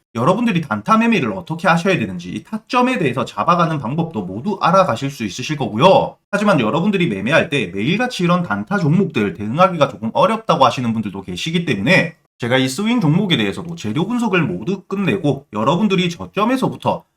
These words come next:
눌림 구간 저점에서부터 잡아갈 수 있는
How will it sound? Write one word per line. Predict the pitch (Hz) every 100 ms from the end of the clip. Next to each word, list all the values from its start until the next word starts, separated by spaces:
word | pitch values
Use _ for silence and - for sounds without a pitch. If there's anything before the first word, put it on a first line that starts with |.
| _ -
눌림 | 110 170 247 226
구간 | 180 190 180
저점에서부터 | 95 92 202 226 262 220 208 170
잡아갈 | 101 104 196 190
수 | 170 123
있는 | 98 170 170